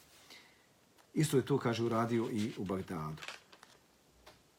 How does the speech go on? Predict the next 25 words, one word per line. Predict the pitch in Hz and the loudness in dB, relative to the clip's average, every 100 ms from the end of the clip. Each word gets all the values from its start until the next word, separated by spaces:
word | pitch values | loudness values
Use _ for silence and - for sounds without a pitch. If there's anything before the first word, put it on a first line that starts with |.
| _ - - 135 | _ -20 -14 0
Kaže | 156 151 | 4 4
se | 135 127 | 2 2
za | 123 | 4
imama | 120 127 139 | 4 4 4
Buhariju | 117 117 120 123 139 131 | 4 0 0 2 4 4
da | 110 | 2
bi | 104 110 107 | 0 0 2
jedanput | 110 131 139 123 | 2 2 2 -2
pogledao | - 120 113 104 | -2 0 0 0
neku | 113 113 101 | 0 -2 -4
knjigu | - 120 110 104 | -4 -2 0 0
i | |
odmah | 107 104 85 | 0 0 -2
bih | 85 - | -6 -6
je | 87 - - | -8 -8 -10
zapamtio, | 85 80 104 110 139 139 - _ - - _ | -10 -6 -6 -2 -2 -2 -10 _ -20 -20 _
i | 117 | -2
mnogo | 117 135 123 104 | 2 4 4 2
je | 101 | 0
predaja | 120 107 101 98 98 | -2 0 0 -2 -4
o | 104 | -4
njegovoj | 98 101 104 98 98 | -2 0 0 0 -2
oštroumnosti, | 101 - 104 98 104 95 95 | -6 -6 -4 -2 -2 -4 -6
njegovoj | 90 92 92 92 - - - - - | -6 -4 -6 -6 -10 -16 -20 -18 -6
pameti. | 95 85 - - | -4 -4 -8 -18